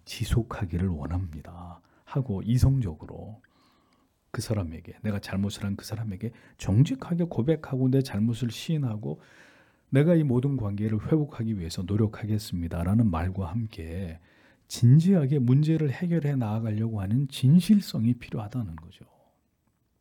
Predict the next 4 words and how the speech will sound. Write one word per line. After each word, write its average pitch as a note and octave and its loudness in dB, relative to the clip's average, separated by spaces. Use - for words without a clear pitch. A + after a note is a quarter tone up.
인정하면 F3 0
됩니다. E2+ -12
나로 A#2+ 6
인해서 B2+ 0